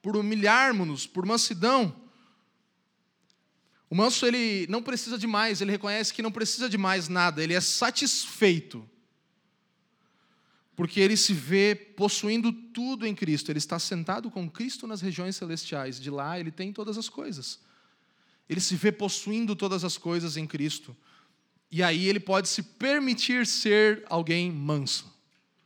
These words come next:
Porque a perspectiva dele é uma nova perspectiva. Ele não se impõe sobre os outros para conquistar coisas, obter seus próprios interesses, mas ele herdará a terra, porque ele confia que, em última instância,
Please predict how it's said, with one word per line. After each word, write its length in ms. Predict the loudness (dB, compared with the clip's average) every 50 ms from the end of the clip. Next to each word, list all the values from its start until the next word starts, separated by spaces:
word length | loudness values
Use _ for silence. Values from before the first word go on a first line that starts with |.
| _ _ _ _ _ _ _ _ _ _ _ _ _ _
Porque 200 | -10 -6 -6 -4
a 20 |
perspectiva 580 | -4 -4 -4 -4 -6 -8 -8 -8 -8 -6 -6 -4
dele 220 | -2 0 0 0
é 40 | 0
uma 140 | -2 -4 -6
nova 320 | -4 -2 0 0 0 -2
perspectiva. 640 | -6 -8 -10 -12 -12 -12 -12 -12 -12 -12 -12 -10 -8
Ele 120 | -6 -4
não 100 | -2 -2
se 160 | -2 -2 -2 -2
impõe 400 | -4 -4 -4 -4 -4 -2 -2 -4
sobre 260 | -4 -6 -6 -6 -6
os 160 | -8 -6 -6
outros 320 | -8 -8 -8 -10 -12 -16
para 140 | -14 -14 -14
conquistar 480 | -14 -14 -14 -12 -12 -10 -8 -8 -8 -8
coisas, 580 | -8 -8 -6 -6 -6 -6 -8 -8 -10 -10 -10 -10 -14 -20 -20 _ _ _ _ -20 -20 -20 -20 _ _ _ _
obter 420 | -8 -8 -6 0 2 4 4 4
seus 160 | 2 0 -4 -6
próprios 400 | -4 -2 -2 -2 -2 -4 -4 -6
interesses, 540 | -4 -4 -2 -2 -2 -2 -4 -6 -8 -8
mas 280 | -10 -10 -8 -8 -6 -4
ele 300 | -4 -4 -2 -4 -4 -4
herdará 460 | -4 -6 -6 -4 -2 -2 0 0 -2 -4
a 60 | -6
terra, 420 | -8 -6 -4 -2 -2 -2 -2 -4
porque 240 | -6 -6 -6 -4 -2
ele 100 | -2 -2
confia 460 | -2 -4 -6 -6 -4 -4 -2 -2 -4
que, 260 | -4 -2 -2 -2 -2 -6 -12 -20 -20 -16 -6
em 120 | -2 2
última 320 | 2 4 4 2 2 2 2
instância, 600 | 0 0 2 2 2 4 4 4 4 2 2